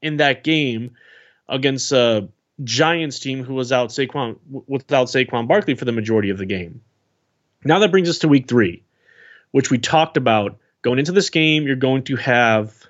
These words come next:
quite a few questions answered, because it's their toughest opponent thus far, an opponent who could score. The Falcons can, and Matt Ryan,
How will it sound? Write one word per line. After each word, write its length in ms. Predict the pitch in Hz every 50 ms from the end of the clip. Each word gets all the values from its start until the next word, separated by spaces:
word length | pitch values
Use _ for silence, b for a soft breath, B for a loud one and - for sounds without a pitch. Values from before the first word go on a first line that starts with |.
| _ _ _ _ _
quite 300 | - - 160 165 170 180
a 40 | 185
few 200 | - - 190 180
questions 500 | - - 175 160 156 - - 156 139 127
answered, 520 | 135 139 135 127 - - 98 90 87 - _ _ _ -
because 220 | - 123 135 123 123
it's 200 | 123 123 - _ _ -
their 140 | 139 135 117
toughest 360 | - - 180 190 202 196 214
opponent 420 | 190 - - 190 180 175 160 -
thus 180 | 139 143 160 -
far, 460 | - - 120 113 101 101 107 113 b b b b b b b b
an 120 | - 135 123
opponent 440 | 117 117 - 170 202 226 247 170
who 120 | 151 196 196
could 140 | 214 175 -
score. 680 | - - - - 254 294 262 143 107 95 104 123 - _ _ _
The 80 | - -
Falcons 340 | - 262 330 339 339 262 -
can, 360 | - 233 254 262 226 127 110
and 140 | - 127 139
Matt 200 | 185 247 - -
Ryan, 460 | 196 220 240 233 190 151 143 147